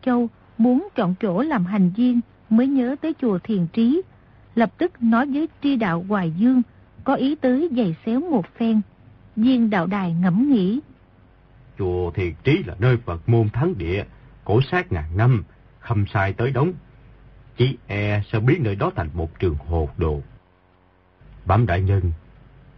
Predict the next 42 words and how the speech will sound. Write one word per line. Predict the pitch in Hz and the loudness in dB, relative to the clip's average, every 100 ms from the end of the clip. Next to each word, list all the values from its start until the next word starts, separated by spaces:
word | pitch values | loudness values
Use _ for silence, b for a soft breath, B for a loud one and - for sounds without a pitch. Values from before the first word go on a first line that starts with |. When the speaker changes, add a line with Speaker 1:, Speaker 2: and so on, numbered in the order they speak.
| - | -2
Speaker 2:
chùa | 104 | -2
Thiền | 87 95 82 - | 0 -2 -2 0
Trí | 156 196 | 0 0
phong | 110 95 | -4 -2
cảnh | 87 107 135 - | -4 -2 -4 -2
quả | 95 156 | -2 -2
thật | - 78 - | -6 -8 -2
rất | 156 - | -2 -2
đẹp. | 80 80 - - - - - - | -8 -8 -12 -20 -20 -20 -14 -4
Đại | 101 107 | 0 0
nhân | 107 120 120 120 | 2 2 2 0
cao | 123 120 113 | 0 -2 -2
kiến, | - 160 185 - _ - - | 0 -2 -2 -12 _ -20 -4
tuy | 113 92 | -2 -2
chức | 156 160 | -4 -6
quả | - 95 | -6 -2
rất | 113 - | -2 -2
khâm | 101 85 - | -4 -6 -8
phục. | 76 - - - - - | -14 -16 -20 -20 -20 -4
Có | 147 | -2
điều | 113 80 76 | -2 -6 -2
nếu | 85 143 | 0 2
ở | 131 | 0
trong | 131 113 - | -2 -2 -4
chùa | 80 78 78 78 | -6 -6 -6 -4
thì | 107 | -2
việc | 85 92 - | -2 -4 0
ăn | 131 | 2
uống | - 185 | 4 2
e | 180 120 | 0 -4
không | - 107 - | -2 -4 -4
tiện | 82 87 | -8 -2
lắm. | 131 147 - _ _ - | 0 -2 -8 _ _ -6
Có | - 165 | -2 -2
gì | 107 | -4
là | 90 | -6
không | 90 110 | -2 -2
tiện, | - 92 104 117 - - - - | 0 0 0 -2 -6 -20 -14 -4
dời | 98 98 | -2 0
Bồ | 101 104 | -2 0
Tát | 135 - 131 | 0 -2 -2
trong | 110 | -4